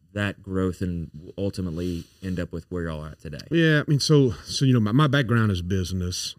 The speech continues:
Speaker 2: Um, and so I would say we started off in the strategic planning, organizational design, organizational development realm. And that was mostly done through the Water Institute of the Gulf. I mean, I was part of the team that put that operating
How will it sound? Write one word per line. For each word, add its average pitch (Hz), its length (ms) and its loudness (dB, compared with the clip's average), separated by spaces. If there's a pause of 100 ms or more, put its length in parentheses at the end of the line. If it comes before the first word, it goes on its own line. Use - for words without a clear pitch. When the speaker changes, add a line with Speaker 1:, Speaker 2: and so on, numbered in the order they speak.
(160)
Speaker 2:
Um, 98 640 -2 (500)
and 120 180 2
so 120 220 2
I 117 140 0
would 113 180 0
say 110 180 0
we 104 160 2
started 110 500 0
off 98 280 -2
in 101 120 0
the 92 80 -2
strategic 98 500 -4
planning, 98 560 -2
organizational 95 800 -4
design, 95 520 -4
organizational 87 680 -6
development 80 540 -10
realm. 85 320 -10 (400)
And 117 140 2
that 127 160 2
was 120 160 0
mostly 113 420 2
done 98 240 0
through 101 160 -4
the 95 80 -2
Water 90 260 -4
Institute 90 400 -6
of 85 80 -8
the 87 80 -8
Gulf. 87 420 -10
I 95 40 -8
mean, 98 140 -4
I 95 40 -4
was 92 100 -6
part 110 200 -2
of 98 60 0
the 95 60 -4
team 101 320 -2
that 90 200 -8
put 117 200 -2
that 92 120 -6
operating 98 600 -4